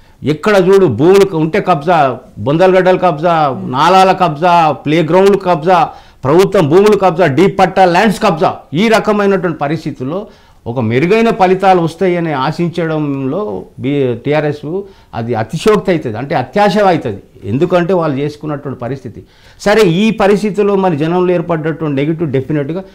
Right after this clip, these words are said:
రేపు రాబోయే ఎలక్షన్స్‌లో దాని ప్రభావం డెఫినెట్‌గా ఉంటుంది.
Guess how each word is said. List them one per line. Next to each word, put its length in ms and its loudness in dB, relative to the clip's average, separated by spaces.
రేపు 240 -2
రాబోయే 720 0
ఎలక్షన్స్‌లో 720 -4
దాని 260 -6
ప్రభావం 400 -6
డెఫినెట్‌గా 420 -6
ఉంటుంది. 220 -10